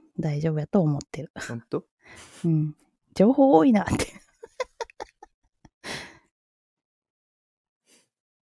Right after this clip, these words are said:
Speaker 1: <laughs> えー、慎重なのは良いことなんですが、そもそも恋愛だって信用大事ですけど、まずは信じてみてって気持ちがお互いあり、歩み寄り大-、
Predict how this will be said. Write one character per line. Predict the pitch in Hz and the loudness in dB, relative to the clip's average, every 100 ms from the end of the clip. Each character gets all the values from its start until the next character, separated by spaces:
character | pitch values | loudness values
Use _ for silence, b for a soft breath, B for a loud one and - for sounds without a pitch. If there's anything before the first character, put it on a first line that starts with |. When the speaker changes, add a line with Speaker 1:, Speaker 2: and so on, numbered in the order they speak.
| - | -6
Speaker 1:
<laughs> | |
え | 202 196 180 180 | -4 -2 -4 -6
ー、 | |
慎 | - 320 359 | -2 -2 0
重 | 349 330 | 0 4
な | 254 | 4
の | 208 | 4
は | 185 175 | 0 -2
良 | 175 180 | -2 0
い | 185 | 0
こ | - | -2
と | - 185 | -2 -2
な | 170 | 0
ん | |
で | 160 | -2
す | - | -4
が、 | 165 165 | -6 -2
そ | 302 | 0
も | 311 | 0
そ | 202 | 0
も | 175 | 0
恋 | 175 220 | 0 2
愛 | 233 226 | 0 -2
だ | |
っ | 151 | -4
て | 156 | -6
信 | - 220 | 2 4
用 | 226 220 | 4 2
大 | 196 151 | 0 -2
事 | 151 | -2
で | 151 | -4
す | - | -4
け | - | -6
ど、 | 160 | -6
ま | 156 247 | -2 -2
ず | 214 | -2
は | 156 | -4
信 | - 180 | 0 0
じ | 175 | -2
て | - 180 180 175 | -6 -6 -4 -2
み | 190 220 | -2 -2
て | - | -4
っ | 170 | -8
て | - | -10
気 | - 175 | -4 -2
持 | 175 | -2
ち | 170 | -2
が | 160 | -4
お | |
互 | 151 156 175 | -4 -6 -4
い | 190 | -4
あ | |
り、 | 190 160 - | -6 -8 -8
歩 | - 208 202 | -2 0 2
み | 196 | 0
寄 | 196 185 | -2 -2
り | 165 | -4
大-、 | 180 180 175 | -4 -4 -4